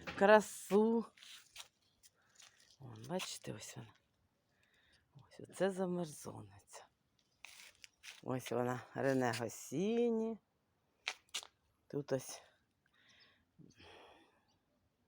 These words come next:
Вічно забуваю її. Фак-, не факел. Ні, не факел.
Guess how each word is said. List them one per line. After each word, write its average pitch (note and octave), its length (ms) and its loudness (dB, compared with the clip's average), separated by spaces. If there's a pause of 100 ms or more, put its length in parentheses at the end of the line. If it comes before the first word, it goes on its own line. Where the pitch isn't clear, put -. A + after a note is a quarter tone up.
(2250)
Вічно A#2 340 -6
забуваю G#2 580 -2
її. G#2+ 400 -6 (3250)
Фак-, - 580 6 (380)
не A#2 100 -6
факел. C3 540 0 (160)
Ні, A2+ 280 -12
не A2+ 140 -14
факел. - 480 -14